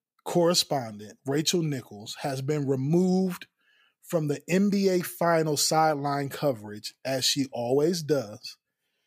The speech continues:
<sighs> to make room for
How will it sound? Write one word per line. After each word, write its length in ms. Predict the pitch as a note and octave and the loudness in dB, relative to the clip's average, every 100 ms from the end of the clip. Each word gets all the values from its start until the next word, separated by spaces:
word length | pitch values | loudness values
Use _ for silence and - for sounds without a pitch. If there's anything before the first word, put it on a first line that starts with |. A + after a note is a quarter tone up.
| _ _ _ _ _ _ - | _ _ _ _ _ _ -6
<sighs> 340 | - - - | -6 -6 -4
to 100 | G3 | 0
make 240 | F#3 G#3 G3+ | 4 2 2
room 600 | G3 G3+ E3 D3 D#3+ E3 - _ | 2 2 2 -2 -6 -10 -18 _
for 640 | - - E3 D#3 C#3+ C#3 | -8 2 4 4 0 -4